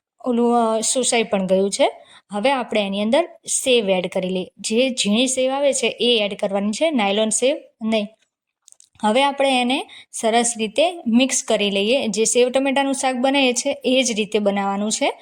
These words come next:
અને બે મિનિટ મા-, એક જ મિનિટ માટે ઢાંકીને એને આપણે ખોલી લઈશું, નહીં તો સેવ વધારે શોષાઈને એકદમ ગળી જશે.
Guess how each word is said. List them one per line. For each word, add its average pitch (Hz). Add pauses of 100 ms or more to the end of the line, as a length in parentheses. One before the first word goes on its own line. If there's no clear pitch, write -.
(340)
અને 226
બે 240
મિનિટ 277
મા-, 247 (100)
એક 285
જ 330
મિનિટ 285
માટે 247
ઢાંકીને 240
એને 214
આપણે 226 (400)
ખોલી 320
લઈશું, 262 (220)
નહીં 214
તો 302
સેવ 254
વધારે 220
શોષાઈને 226
એકદમ 240
ગળી 226
જશે. 190